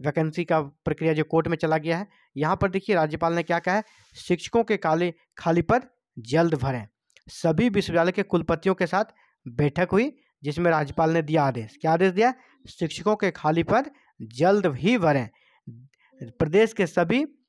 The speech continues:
विश्वविद्यालयों के, में शिक्षकों यानी असिस्टेंट प्रोफेसर के खाली पद जल्द भरे जाएंगे। शिक्षक एवं शिक्षकेतर कर्मचारियों को, अ, सेवानिवृत्ति के दिन ही उसका लाभ मिल जाएगा। और भी वगैरह है, उन पर हम लोग फोकस नहीं करेंगे। जो उन्होंने ये सि-, कहा है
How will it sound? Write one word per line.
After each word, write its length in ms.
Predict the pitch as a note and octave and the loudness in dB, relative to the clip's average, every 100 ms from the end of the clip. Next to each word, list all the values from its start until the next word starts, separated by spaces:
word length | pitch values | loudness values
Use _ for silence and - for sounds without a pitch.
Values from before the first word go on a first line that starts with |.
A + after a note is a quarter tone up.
| _ - | _ -6
विश्वविद्यालयों 500 | D#3+ - E3 E3 F#3 | -6 0 2 4 2
के, 200 | G#3+ G#3+ | 2 2
में 180 | F#3 G#3 | 2 0
शिक्षकों 600 | G3 - G3 G#3 C4 D4 | -2 -4 0 0 0 -2
यानी 200 | D#3 F3 | -2 -2
असिस्टेंट 500 | D#3+ F3 - A3+ G3+ | -2 -10 -4 -4 -2
प्रोफेसर 280 | F#3 - | -6 -4
के 80 | G3 | -4
खाली 280 | G3+ D#3+ F3 | -2 -2 0
पद 220 | F#3 A#3+ - _ _ _ | 0 -2 -6 _ _ _
जल्द 340 | A#2 D3 G3 F3 | -2 2 2 2
भरे 280 | B2 D#3+ | 2 2
जाएंगे। 380 | F#3 F#3+ G3+ C4 - _ _ - - | 4 4 4 0 -4 _ _ -20 -2
शिक्षक 320 | F3 - A#3+ | 0 2 2
एवं 220 | G3+ G#3 G#3+ | 4 2 0
शिक्षकेतर 460 | - D#3 G3 G3+ | -6 -4 0 0
कर्मचारियों 460 | G#3 E3+ E3+ E3+ F#3+ | 0 -2 0 2 4
को, 240 | A#3+ C4 - _ _ _ _ _ _ _ C#3 | 2 0 -8 _ _ _ _ _ _ _ 0
अ, 160 | D3+ | 0
सेवानिवृत्ति 640 | D3+ F#3 F#3 F#3 F3+ G#3 | 2 0 2 2 0 -2
के 180 | G3+ G3 | 0 0
दिन 180 | E3+ G3+ | 2 4
ही 120 | A3 | 4
उसका 240 | G#3+ - D#3+ | 2 0 0
लाभ 240 | D3+ F3+ | 2 0
मिल 240 | F#3 G3 | 2 2
जाएगा। 340 | F#3+ G3 A3+ C4 _ | 2 0 -2 -8 _
और 160 | F#3 A3 | 0 0
भी 140 | A#3 | 0
वगैरह 320 | F#3+ F3+ F3+ | 0 2 2
है, 60 | G3 | 2
उन 180 | G#3+ F3 | 0 0
पर 120 | F3 | 0
हम 60 | F3+ | 0
लोग 120 | - | 0
फोकस 220 | E3 F3 | -2 0
नहीं 120 | F#3 | -2
करेंगे। 260 | F3+ G3+ B3+ - - _ | 0 0 -2 -8 -20 _
जो 200 | C3 E3 | 0 4
उन्होंने 280 | F3+ F#3 G3+ | 6 4 4
ये 220 | F#3+ F#3 | 4 2
सि-, 520 | F#3+ - D#3+ D#3+ _ - | 0 -6 -12 -12 _ -8
कहा 240 | D3 F3+ | -2 0
है 280 | E3+ A3+ | 2 0